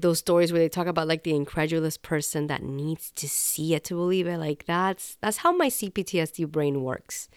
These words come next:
It needs to see it to believe it. Like, until I have actual evidence that it is gonna be okay, my brain is just not gonna buy it. No. It will reject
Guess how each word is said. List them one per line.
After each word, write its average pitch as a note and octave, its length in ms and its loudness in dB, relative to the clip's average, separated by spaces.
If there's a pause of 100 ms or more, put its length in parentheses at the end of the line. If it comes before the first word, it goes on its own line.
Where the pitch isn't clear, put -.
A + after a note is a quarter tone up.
(400)
It G#3+ 100 8
needs A3 180 6
to G3+ 100 0
see F#3 220 -2
it E3 100 -6
to - 80 -6
believe D#3 300 -2
it. - 180 -6
Like, D3+ 280 2 (100)
until G3 880 2 (420)
I E3+ 300 4
have D#3+ 240 -2 (100)
actual F#3+ 400 0
evidence D#3 520 -2
that - 180 0
it E3+ 100 2
is G3 220 4
gonna A3 180 4
be G3+ 140 4
okay, F#3+ 260 2
my D#3+ 180 2
brain D#3+ 280 0
is A3 160 -4
just - 220 -10
not D#3 160 -6
gonna F3 200 -4
buy B2+ 220 -6
it. C3 140 -10 (400)
No. F3+ 340 -2 (1200)
It E3+ 240 2
will E3+ 220 2
reject E3 720 0